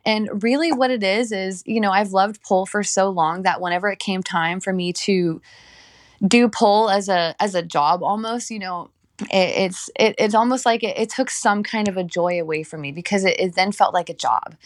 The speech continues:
It then felt like the pressure was on, you know? And so I was telling my student about this, you know, about how I was having a hard time, you know, preparing for worlds because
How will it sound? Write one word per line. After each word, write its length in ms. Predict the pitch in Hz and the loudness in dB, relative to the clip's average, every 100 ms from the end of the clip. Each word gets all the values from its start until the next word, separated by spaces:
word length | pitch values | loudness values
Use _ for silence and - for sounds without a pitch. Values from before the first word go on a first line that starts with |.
| - | -4
It 160 | - 196 | 0 2
then 160 | 214 220 | 2 2
felt 320 | - 202 185 | 4 4 4
like 220 | 180 - | -2 -2
the 80 | 175 | -10
pressure 580 | - 175 165 - - - _ - | -2 -2 -2 -4 -6 -6 _ -4
was 140 | 180 | -2
on, 320 | 170 151 135 170 | 0 -2 -2 -4
you 100 | 185 | 0
know? 320 | 175 175 185 - - - - - | 2 0 -4 -14 -20 -20 -8 0
And 140 | 214 | 0
so 500 | 214 214 202 196 190 - _ _ _ | 2 2 4 2 -2 -10 _ _ _
I 100 | 214 | 4
was 180 | 214 202 | 4 2
telling 260 | - 220 226 | 2 2 2
my 140 | 202 | 0
student 420 | 202 - 269 277 | -2 -2 0 0
about 280 | 214 180 170 | 0 0 0
this, 260 | 170 175 - | -2 -2 -2
you 80 | 196 | -2
know, 160 | 175 | 0
about 160 | 185 185 | 0 0
how 200 | 190 190 | 2 0
I 20 | |
was 100 | 202 | 2
having 240 | 202 196 | -2 -2
a 60 | 170 | -4
hard 260 | 151 190 208 | -2 -2 0
time, 480 | - 202 220 202 190 | -2 -2 -2 -4 -8
you 120 | 202 | -6
know, 120 | 180 | -4
preparing 460 | 180 196 180 185 190 | -6 -6 -4 -4 -4
for 160 | 185 | -4
worlds 360 | 165 185 226 - | 2 2 2 -2
because 600 | 190 180 175 170 170 | -4 -2 -2 -2 -6